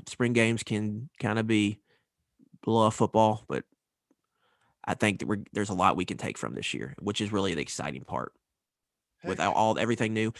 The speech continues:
Speaker 1: And, man, are we gonna hire, are they gonna hire a running back coach or?
Speaker 2: No, no, they're just
Speaker 1: <laughs> Do
Speaker 2: so
Speaker 1: I need to
Speaker 2: Chris,
Speaker 1: put
Speaker 2: you're
Speaker 1: in my
Speaker 2: doing
Speaker 1: resume?
Speaker 2: Seriously, though. Like, uh, also, uh,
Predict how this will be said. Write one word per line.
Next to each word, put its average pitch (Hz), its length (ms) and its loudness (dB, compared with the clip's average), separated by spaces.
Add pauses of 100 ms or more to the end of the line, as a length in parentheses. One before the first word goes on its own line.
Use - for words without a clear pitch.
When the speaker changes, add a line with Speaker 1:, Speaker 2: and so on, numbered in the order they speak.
(120)
Speaker 1:
And, 139 140 4
man, 156 260 6
are 135 80 4
we 151 100 8
gonna 185 140 8
hire, 170 240 8
are 151 100 8
they 165 80 8
gonna 190 120 6
hire 175 160 8
a 156 40 8
running 156 200 6
back 202 160 4
coach 214 380 4
or? 120 160 4
Speaker 2:
No, 123 320 8
no, 113 340 4 (100)
they're - 120 8
just 120 260 -2 (240)
Speaker 1:
<laughs> - 300 -16
Do 139 80 10
Speaker 2:
so - 20 12
Speaker 1:
I 151 80 12
need 208 60 12
to 202 60 12
Speaker 2:
Chris, 160 120 10
Speaker 1:
put 202 140 12
Speaker 2:
you're 196 40 12
Speaker 1:
in 196 60 12
my 185 100 12
Speaker 2:
doing 156 100 12
Speaker 1:
resume? 190 580 10 (160)
Speaker 2:
Seriously, 156 600 -8
though. - 180 -18
Like, 107 220 -16
uh, 107 200 -6 (600)
also, 160 640 4
uh, 98 380 0